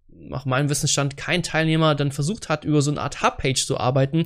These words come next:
Das wäre auf jeden Fall mal interessant zu wissen, wenn du dir das anschaust, dieses Video, und dann beim neuen seo-Contest dabei sein willst. Arbeite mal mit solchen Hubpages, das könnte auf jeden Fall auch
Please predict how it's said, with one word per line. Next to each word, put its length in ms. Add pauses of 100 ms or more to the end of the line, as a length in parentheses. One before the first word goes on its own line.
(400)
Das 260
wäre 160
auf 100
jeden 140
Fall 120
mal 100
interessant 360
zu 140
wissen, 240
wenn 140
du 100
dir 120
das 120
anschaust, 460
dieses 200
Video, 260
und 140
dann 280
beim 300
neuen 240
seo-Contest 580
dabei 260
sein 240
willst. 260 (380)
Arbeite 360
mal 200
mit 140
solchen 340
Hubpages, 600
das 180
könnte 260
auf 120
jeden 120
Fall 180
auch 220